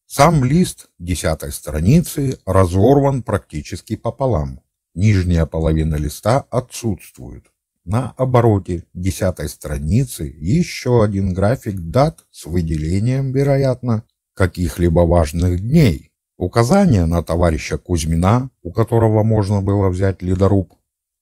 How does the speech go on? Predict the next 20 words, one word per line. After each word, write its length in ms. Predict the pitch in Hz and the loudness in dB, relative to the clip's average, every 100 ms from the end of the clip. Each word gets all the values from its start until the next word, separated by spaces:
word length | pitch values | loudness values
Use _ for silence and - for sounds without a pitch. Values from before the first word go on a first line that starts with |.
| - | -12
Ближе 480 | 82 135 196 165 | 0 4 4 4
к 80 | 175 | 2
обрыву 680 | 143 131 180 196 117 80 - | 0 2 2 4 2 0 -8
следует 640 | - - 135 170 156 156 - _ | -10 0 2 4 4 2 0 _
указание 840 | 92 92 82 87 110 135 123 110 | -6 -4 0 2 2 0 -4 -4
не 180 | - 127 | -4 0
забыть 540 | 160 139 143 139 151 123 | 2 2 0 2 0 0
взять 400 | 98 123 135 107 _ | 0 0 0 -4 _
водку, 680 | 90 92 85 90 - 127 135 _ _ | -2 0 2 0 -4 -12 -12 _ _
чай 360 | 123 127 139 | 0 2 0
индийский 640 | - 139 143 151 131 - 143 | -2 -2 2 2 0 -6 -8
плиточный, 760 | 147 151 - 131 - 139 127 _ | -2 -2 -2 -8 -6 -8 -8 _
спички. 800 | - _ 160 101 - - 69 - _ _ _ _ _ | -20 _ -2 -2 -6 -16 -16 -16 _ _ _ _ _
Что 360 | - - 151 | -12 0 2
было 220 | 160 165 | 4 4
указано 720 | 147 139 131 127 117 107 104 - | 2 0 -4 -2 -2 0 -2 -2
на 320 | 101 95 82 | -4 -2 0
оборванной 640 | 80 78 104 143 156 143 143 | -2 0 2 2 0 -2 -6
части 440 | - 95 - - | -4 -4 -6 -8
листа, 580 | 110 117 - - - | -4 -4 -4 -12 -12